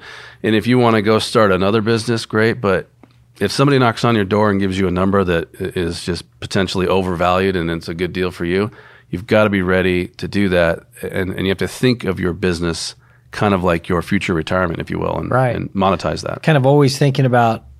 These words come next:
Speaker 2: the value, right? The value
Speaker 1: Mm-hmm.
Speaker 2: pro-, uh, proposition. And am I building value for this thing called my business that will ultimately improve that value? Or does it hurt it? And, uh, so while you make, may make different business decisions,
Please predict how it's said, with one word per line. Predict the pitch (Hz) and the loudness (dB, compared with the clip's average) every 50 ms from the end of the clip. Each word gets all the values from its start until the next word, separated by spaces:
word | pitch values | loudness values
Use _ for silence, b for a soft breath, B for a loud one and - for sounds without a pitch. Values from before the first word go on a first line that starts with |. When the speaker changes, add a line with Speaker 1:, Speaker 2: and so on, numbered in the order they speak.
| - _ - | -16 _ -4
Speaker 2:
the | 113 117 | -2 0
value, | 104 120 120 123 123 113 98 90 85 | 2 4 4 4 4 4 2 0 0
right? | 87 95 101 104 110 104 - - | 0 0 0 0 -2 -4 -6 -4
The | 117 101 | -4 0
value | 98 113 113 117 120 113 107 | 2 2 4 4 2 2 0
Speaker 1:
Mm-hmm. | 101 - 110 101 101 101 - | 0 0 0 0 -2 -4 -4
Speaker 2:
pro-, | - 127 | -4 -2
uh, | 107 101 101 95 - - | -2 -2 -2 -4 -6 -6
proposition. | - 120 104 95 - 101 95 101 98 - - 110 104 | -4 -4 -4 -4 -4 -4 -4 -4 -4 -2 -4 -2 -2
And | 98 95 87 B B B B B | -2 -4 -6 B B B B B
am | B 123 127 131 | B 2 4 4
I | 131 131 | 4 4
building | 123 117 123 120 117 120 113 98 | 4 2 2 2 2 0 0 0
value | 95 107 107 110 113 110 107 104 101 95 | 0 0 2 2 2 2 2 0 0 -2
for | 92 - - - 104 101 98 | -6 -8 -6 -2 -2 -2 0
this | 95 104 98 - - - - - - | 0 -2 -2 -2 -4 -8 -10 -12 -16
thing | - - - - 139 117 101 104 117 120 110 - _ _ | -12 -4 0 0 2 2 2 0 -2 -4 -6 -8 _ _
called | - - 120 110 107 107 | -4 -2 0 0 0 0
my | 104 104 | 0 -2
business | 92 85 120 123 113 101 107 104 95 - | -2 0 0 0 0 0 -2 -4 -4 -4
that | 113 104 101 - B B B B B | -4 -4 -4 -6 B B B B B
will | 110 107 110 | 0 0 2
ultimately | 110 113 - - 117 110 107 101 | 2 0 0 -2 -2 -2 -2 -2
improve | 92 - - - 120 113 104 | -6 -4 -2 0 0 0 0
that | 101 95 87 87 - | -2 -2 -4 -6 -6
value? | - 90 85 85 85 82 80 - b b b b b | -8 -6 -6 -6 -8 -10 -12 -16 b b b b b
Or | b 127 127 | b 0 2
does | 139 131 120 | 2 2 2
it | 127 | 0
hurt | - - 165 165 139 92 | -2 0 2 2 2 0
it? | - - - _ - | -2 -6 -12 _ -4
And, | 127 120 117 113 104 - | -2 0 0 0 -2 -4
uh, | - 123 113 | -4 -6 -4
so | 107 - - 139 127 120 104 - B B B B B B | -4 0 2 4 4 4 2 -2 B B B B B B
while | 135 131 135 | 2 4 4
you | 131 131 | 6 4
make, | 143 151 151 143 135 - | 4 4 2 2 -2 -6
may | 113 127 131 127 139 156 165 | -6 -2 0 2 4 4 4
make | 160 147 135 127 135 - - | 4 4 2 0 -2 -4 -2
different | - 131 127 - 127 104 92 | -2 0 0 0 -2 -2 0
business | - 135 135 131 135 127 107 - | 2 2 2 2 0 -2 -2 -4
decisions, | - 101 - - 110 101 95 90 95 101 107 107 - - - | -6 -6 -6 -4 -2 -2 -2 -2 -4 -4 -4 -6 -8 -10 -12